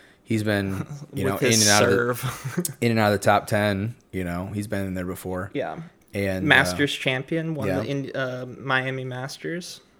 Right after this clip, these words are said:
Speaker 1: So, I
Speaker 2: Um,
Speaker 1: mean, he's been kinda repping the America for quite a while on the men's side,
Speaker 2: I guess
Speaker 1: anyways.
Speaker 2: Jack Sock's a Masters
Speaker 1: Jack
Speaker 2: champion, too.
Speaker 1: Sock.
Speaker 2: Oof.
Speaker 1: Couple, a couple mixed doubles Grand Slam
Speaker 2: Couple,
Speaker 1: titles.
Speaker 2: couple doubles Grand Slam
Speaker 1: Does he have a couple
Speaker 2: titles.
Speaker 1: double
Speaker 2: Yeah.
Speaker 1: ones, too?
Speaker 2: So does Ryan Harrison.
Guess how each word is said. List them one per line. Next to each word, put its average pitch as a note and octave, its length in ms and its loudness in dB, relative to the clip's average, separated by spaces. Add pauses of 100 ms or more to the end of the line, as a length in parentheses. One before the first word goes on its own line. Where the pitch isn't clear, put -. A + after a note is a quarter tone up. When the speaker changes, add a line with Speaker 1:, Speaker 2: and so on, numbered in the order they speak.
(100)
Speaker 1:
So, F#2 380 -4
I F2+ 120 -4
Speaker 2:
Um, F#2+ 60 -6
Speaker 1:
mean, F#2+ 140 -4
he's G2 200 -2
been G2+ 300 -2
kinda G2 220 -2
repping G2 400 -2
the G2 60 -2
America F#2 600 -4 (920)
for G#2 160 -10
quite G2+ 220 -2
a E2+ 40 -2
while E2 280 -2
on D#2+ 80 -8
the D#2 60 -10
men's F2 260 -6
side, D2+ 240 -8
Speaker 2:
I D2+ 40 -10
guess B2 200 -2
Speaker 1:
anyways. E2 100 -8
Speaker 2:
Jack A2+ 220 -2
Sock's - 360 -8
a - 40 -10
Masters A#2 440 -12
Speaker 1:
Jack G2 380 -6
Speaker 2:
champion, B2 80 -8
too. G#2+ 80 -4
Speaker 1:
Sock. A2 300 -4
Speaker 2:
Oof. - 420 -6
Speaker 1:
Couple, B2+ 260 2 (160)
a - 40 -14
couple C3 240 4
mixed C#3+ 220 2
doubles A2 360 4
Grand G#2 340 2
Slam G2+ 340 -2 (300)
Speaker 2:
Couple, - 140 -6
Speaker 1:
titles. G2+ 460 4
Speaker 2:
couple C3 260 -2
doubles C3+ 440 -2
Grand - 280 -12
Slam - 220 -12
Speaker 1:
Does G#2 100 -2
he A2 60 4
have G#2 80 2
a - 20 -12
couple A2 200 0
Speaker 2:
titles. G#2 140 2
Speaker 1:
double G#2+ 60 -2
Speaker 2:
Yeah. G#2 140 0
Speaker 1:
ones, - 120 -8
too? A#2 220 0
Speaker 2:
So C3 160 -4
does B2 140 -4
Ryan B2 280 -4
Harrison. C3 640 -10